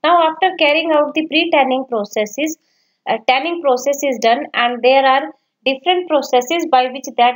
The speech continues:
tanning is carried out, but mainly there are two processes, and these are chrome tanning and vegetable tanning.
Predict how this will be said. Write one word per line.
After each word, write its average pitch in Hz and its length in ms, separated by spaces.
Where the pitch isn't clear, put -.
tanning 240 300
is 277 200
carried 196 300
out, 277 220
but 269 180
mainly 294 400
there 285 160
are 285 140
two 349 180
processes, 269 600
and 247 240
these 302 240
are 240 240
chrome 294 380
tanning 311 360
and 311 300
vegetable 262 600
tanning. 180 320